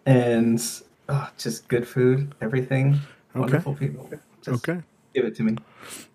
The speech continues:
Speaker 2: So, before we get into the plot synopsis, we have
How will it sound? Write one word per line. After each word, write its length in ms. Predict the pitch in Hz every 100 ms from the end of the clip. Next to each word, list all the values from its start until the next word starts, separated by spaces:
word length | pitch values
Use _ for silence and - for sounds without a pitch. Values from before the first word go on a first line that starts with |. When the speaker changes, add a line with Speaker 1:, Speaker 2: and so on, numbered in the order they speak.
| _ _ _ _ _ - - _
Speaker 2:
So, 400 | - 196 170 104 - _ -
before 260 | 139 190
we 100 | 208
get 140 | 190 190
into 220 | 170 160
the 80 | 135
plot 280 | 147 120
synopsis, 720 | - 123 113 - 147 - - _ _ -
we 160 | 131 123
have 420 | 120 127 120 123